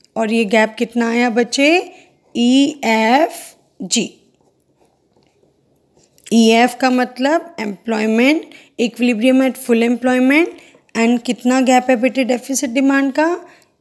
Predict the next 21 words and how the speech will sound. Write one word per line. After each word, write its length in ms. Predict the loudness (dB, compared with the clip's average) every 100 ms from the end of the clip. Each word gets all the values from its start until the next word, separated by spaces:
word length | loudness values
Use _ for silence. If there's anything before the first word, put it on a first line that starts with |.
| _
ई 220 | 2 2
जी। 360 | 2 0 0 -2
और 160 | 0 2
ये 100 | 0 0
ई 140 | -2 -2
कौन 280 | 0 0
सा 100 | 0
है 80 | -2 0
बेटे? 320 | -2 -2 -4 -6
At 180 | -8 -12
full 360 | -8 -4 0 -2 -4 -14 _ _ _ -4
employment। 840 | -4 -4 -8 -8 -12 -18 -20 -20 _ _ _
तो 60 | -4
ये 200 | 2 2
हमारा 380 | 2 2 2 0
क्या 220 | 0 -2
कहलाया? 640 | -2 -2 0 0 0 0 -2 -4 -18 _ _
डेफिसिट 800 | -4 -4 -4 -6 -4 -2 -2 -4 -20 _ _ -2
डिमांड। 500 | -2 -2 -8 -16 -20 _ _ _ _
इसका 340 | -10 -6 -2 0
मतलब 680 | 0 -4 -4 2 2 0